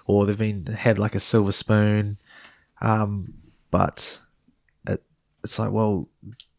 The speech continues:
behind the scenes, you don't really know what's been going on. They could have been putting in twelve hours a day, you know, t-, t-, taking on emails at night time. We only see it once they've got to that pedestal that it's like, well, you know,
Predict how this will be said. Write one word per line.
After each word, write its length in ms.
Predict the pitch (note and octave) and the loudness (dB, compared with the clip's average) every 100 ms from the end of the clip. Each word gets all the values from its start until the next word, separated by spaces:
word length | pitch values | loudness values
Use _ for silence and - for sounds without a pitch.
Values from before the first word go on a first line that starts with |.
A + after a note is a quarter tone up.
| _ - | _ -6
behind 300 | A2+ C3 A#2 | 0 2 2
the 60 | |
scenes, 360 | - A#2+ A#2 G2 | 0 0 0 0
you 80 | G#2 | 2
don't 180 | A#2+ | 2
really 200 | A#2+ A2 | 2 0
know 220 | G2+ G#2 G2 | 0 -4 -4
what's 200 | - - | -8 -8
been 200 | G#2+ G2+ | -8 -4
going 240 | G#2 G#2 | -2 0
on. 260 | A#2 B2 B2 _ | 2 2 -2 _
They 120 | G#2 G2 | -4 -4
could 140 | G#2+ | -4
have 120 | F#2+ | -4
been 200 | F#2+ G2 | -4 -6
putting 280 | - G#2 G#2 | -4 -4 -2
in 220 | G2+ G#2 - - - - _ | -6 -10 -14 -18 -20 -20 _
twelve 320 | - A#2 A2+ A2+ | 0 4 6 6
hours 280 | A2+ A2 | 6 4
a 80 | G#2 | 2
day, 560 | A2 - A2 A2+ A2+ A2+ | -4 2 4 6 6 6
you 280 | A2+ G#2+ A2 | 4 2 2
know, 300 | G#2+ G#2 G#2 - _ _ - | 2 0 -2 -8 _ _ -12
t-, 80 | - | -10
t-, 140 | - | -8
taking 300 | - A#2+ A2 | 0 2 2
on 120 | G#2+ | 2
emails 460 | G#2 A#2+ A#2 A2 G#2+ | 2 2 4 4 2
at 60 | F#2+ | -2
night 300 | G#2 G#2+ F#2+ | -4 -4 -2
time. 420 | A#2+ A2+ A2+ G#2+ - - - _ | 2 2 2 -2 -14 -20 -20 _
We 140 | A2+ | 6
only 200 | B2 C#3 | 8 6
see 240 | C#3 - B2 | 4 4 4
it 140 | G#2+ | 4
once 280 | A2+ A#2+ - | 0 -2 0
they've 180 | A#2 G2+ | -2 0
got 180 | A2 F#2+ | 0 0
to 100 | A2 | -2
that 260 | G2+ - | -4 -6
pedestal 640 | - A2+ G#2+ - F#2+ F#2 G2+ - - _ _ _ | -2 0 0 -2 -2 0 -4 -8 -20 _ _ _
that 160 | A2+ F#2+ | -2 0
it's 200 | D2 - | -2 -4
like, 120 | E2 | -2
well, 380 | F#2 D#2+ C2+ - | 0 0 -2 -6
you 160 | - - | -10 -8
know, 220 | C2 | -8